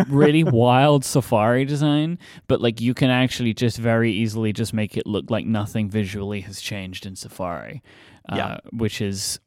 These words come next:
Speaker 2: I don't know. A lot of time has been spent on this. You know, a lot of energy has been expended from, uh, people inside and outside of Apple. I think it clearly highlights the importance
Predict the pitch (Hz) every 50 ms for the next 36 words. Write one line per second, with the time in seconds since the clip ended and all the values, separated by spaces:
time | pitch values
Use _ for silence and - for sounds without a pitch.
0 | _ _ - 117 127 127 110 98 98 98 92 95 98 98 - 131 _ - _ -
1 | - - _ _ _ _ - - - - - _ _ - _ _ _ - 135 175
2 | 180 165 156 156 151 147 147 131 120 - - 147 135 135 139 139 139 131 - -
3 | 131 120 - - 151 143 135 - 117 110 101 98 95 - - - - - - 113
4 | 113 113 110 104 107 110 110 113 113 104 - 120 110 117 - 117 113 117 120 113
5 | - 123 120 117 113 110 104 120 117 110 107 104 120 117 113 113 - - - -
6 | - 131 117 120 123 117 120 117 113 101 - - - - 120 113 110 110 113 113
7 | 110 107 _ - - - - _ _ - 113 117 110 110 - - 127 113 - 123
8 | 127 - 123 120 120 120 - - 123 113 117 110 113 110 104 90 110 113 - -
9 | - 123 110 107 107 107 104 104 92 101 104 98 - 139 135 147 151 151 - -
10 | 113 - 135 123 117 - - 120 80 - _ _ _ _ _ _ _ _ _ -
11 | - - - 123 117 120 120 120 120 110 107 113 113 117 117 117 120 120 - -
12 | - - - - - _ - - _ _ _ - 120 107 110 120 113 113 113 113
13 | 113 113 113 110 104 - 120 117 113 113 117 120 120 123 - - 127 107 82 -